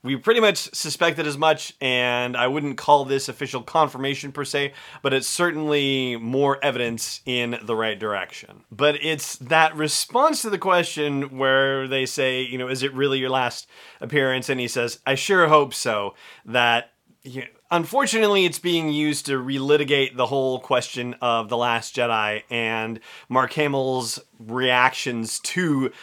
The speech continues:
the story that was created for the character of Luke Skywalker by Rian Johnson. Now, if you watch the video version of the clip, it's not necessarily wholly clear in the audio-only version, but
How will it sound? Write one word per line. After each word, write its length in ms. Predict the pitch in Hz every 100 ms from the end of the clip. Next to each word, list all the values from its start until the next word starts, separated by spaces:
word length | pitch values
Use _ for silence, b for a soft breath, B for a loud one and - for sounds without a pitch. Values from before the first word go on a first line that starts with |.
| B
the 100 | 135
story 500 | - - 165 147 131
that 220 | 120 117
was 120 | 117 -
created 520 | - 127 123 117 104
for 320 | 123 120 117
the 100 | 107
character 340 | 127 117 110
of 120 | 110 110
Luke 100 | 107
Skywalker 500 | - 110 107 104 101
by 140 | 104
Rian 380 | 101 104 104 101
Johnson. 500 | 104 104 95 92 87 B B B B
Now, 440 | 120 143 143 151 - -
if 240 | 175 -
you 220 | 165 165 156
watch 440 | 147 170 302 -
the 80 | 214
video 300 | 190 196 175
version 320 | 151 131 135
of 80 | 123
the 80 | 117
clip, 320 | - 117 120
it's 180 | 117 208
not 160 | 254
necessarily 840 | 262 226 - 202 196 185 180 165 151
wholly 540 | - - 175 180 180
clear 380 | 170 180 175 175
in 500 | 165 147 151 147 131
the 200 | 135 135 135
audio-only 640 | 143 147 143 139 147 147
version, 500 | 143 151 147 156 147
but 260 | 127 127